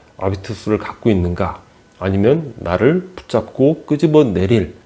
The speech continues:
그런 아비투스를 갖고 있는가, 냉철하게 판단해 봐야 될 것 같아요. 그래서 젊은 시절에는 "떠나라", 이런 표현을 많이 쓰죠. 익숙한 환경에 막 매몰돼서 크랩 멘탈리티 이런 것만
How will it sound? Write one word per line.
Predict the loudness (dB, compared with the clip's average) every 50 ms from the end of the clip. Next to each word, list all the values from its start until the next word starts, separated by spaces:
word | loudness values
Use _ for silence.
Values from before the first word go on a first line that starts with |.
| _ _
그런 | -4 2 2 2 4 2 0
아비투스를 | -4 -4 -4 -4 -6 -6 -8 -12 -12 -12 -8 -8 -8 -8
갖고 | -8 -10 -14 -10 -6 -2 -2
있는가, | 0 0 -2 -4 -2 -2 -2 -4 -4 -8 -12 -20 -14 -2 2
냉철하게 | 4 4 4 4 2 0 0 2 2 2 2 2 2 0 -2
판단해 | -4 -4 0 2 2 2 2 2 0
봐야 | -2 -6 -4 0
될 | 0 0 0 -2
것 | -4 -8
같아요. | -10 -10 -8 -8 -8 -8 -8 -10 -16 -20 -4
그래서 | 0 0 2 2 0
젊은 | 0 2 2 2 4 4 4 2 2
시절에는 | -2 -2 -2 0 2 2 4 4 2 2 0 -2 -8 -12 _ _ _ _ _ _ _
"떠나라", | -2 -2 0 0 -2 -2 -2 -4 -6 -8 -14 _ _ _
이런 | 0 4 4 4 4 2
표현을 | 0 0 0 2 0 0
많이 | -2 -4 -6 -6 -8
쓰죠. | -10 -12 -8 -6 -6 -6 -6 -8 -14 -20 -14 _
익숙한 | -10 -8 -6 -4 -4 -4 -4 -2 0 0 0
환경에 | 0 0 0 0 0 0 2 2 2 2 2 2
막 | 0 -2 -6 -6 -4
매몰돼서 | -2 0 4 6 6 6 6 4 2 0 -2 -2 -2 -2 -4 -6 -10 -16 _ _ _ _
크랩 | 0 2 2 2 2 0
멘탈리티 | 0 0 0 0 -2 -2 -2 0 0 0 0 -2 -2 -2 -2 -2 -4 -10 -20 _ _ _ _ -2
이런 | 2 2 4 4
것만 | 4 4 4 4 4 2 2 0